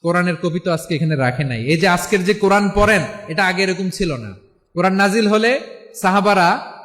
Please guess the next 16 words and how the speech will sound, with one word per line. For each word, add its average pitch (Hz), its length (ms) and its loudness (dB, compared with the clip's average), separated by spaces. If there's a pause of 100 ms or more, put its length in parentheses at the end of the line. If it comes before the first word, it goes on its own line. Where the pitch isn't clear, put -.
(420)
চামড়ার, 214 540 2
ওটের 214 260 2
চামড়ায় 185 380 2
লিখে 170 240 -2
ফেলতো, 107 460 -6 (920)
ওটের 214 200 2 (160)
চ্যাপ্টা 247 400 0
হাড্ডির 208 380 2
মধ্যে 190 280 -2
লিখে 185 240 0
ফেলতো, 120 520 -2 (720)
গাছের 185 380 4
গুড়ির 233 320 4
মধ্যে 214 260 0
লিখে 185 260 0
ফেলতো, 120 480 -6